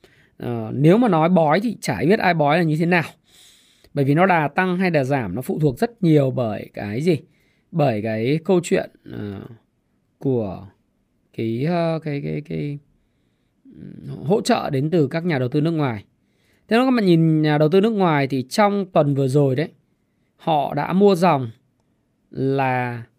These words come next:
khoảng một nghìn, ờ, chín trăm tỷ. Cái mức mua, mua này đã giảm tương đối đáng kể,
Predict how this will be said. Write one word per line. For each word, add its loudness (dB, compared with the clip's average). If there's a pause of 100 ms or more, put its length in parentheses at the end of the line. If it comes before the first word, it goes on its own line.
(460)
khoảng -2 (120)
một -6
nghìn, 0 (520)
ờ, -14
chín 0
trăm 2
tỷ. -2 (1080)
Cái 2
mức 4
mua, 6 (180)
mua 4
này 2
đã 0
giảm -2 (300)
tương 4
đối 4
đáng 0
kể, -2